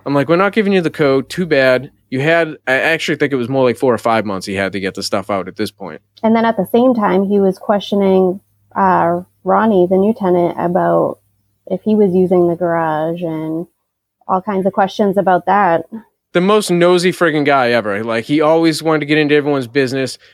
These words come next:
Speaker 1: He'd al-, he kept texting us, asking us when somebody was moving in next to us, next to him. I'm like, "Dude, pound sand. Like, seriously, I'm not telling you crap. Why don't you pay?"
Speaker 2: Yeah, when you're not paying rent.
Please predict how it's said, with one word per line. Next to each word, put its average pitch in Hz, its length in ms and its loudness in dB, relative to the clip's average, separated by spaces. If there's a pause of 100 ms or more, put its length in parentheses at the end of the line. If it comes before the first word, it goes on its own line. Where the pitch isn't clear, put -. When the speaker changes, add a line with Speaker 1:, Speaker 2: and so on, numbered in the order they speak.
Speaker 1:
He'd 139 140 -2
al-, 156 160 2
he 151 180 -2
kept 180 240 -4
texting 160 320 -2
us, 156 160 2
asking 143 360 0
us 131 140 0
when 131 220 -2
somebody 139 320 0
was 127 160 -2
moving 131 260 2
in 120 160 2
next 120 260 0
to 120 180 0
us, 120 300 -2 (120)
next 131 280 -2
to 117 60 -2
him. 117 340 0
I'm 113 140 0
like, 120 200 0
"Dude, 165 400 0
pound 170 280 -2
sand. 101 380 -2
Like, 95 160 -6
seriously, 113 440 0
I'm 110 120 0
not 123 160 -2
telling 120 240 0
you 110 100 -4 (120)
crap. 104 400 -2
Why 120 180 -6
don't 127 140 -2
you 131 60 -2
pay?" 104 460 -4
Speaker 2:
Yeah, 185 260 2
when 185 200 2
you're 185 80 2
not 190 180 0
paying 196 200 0
rent. 185 340 -2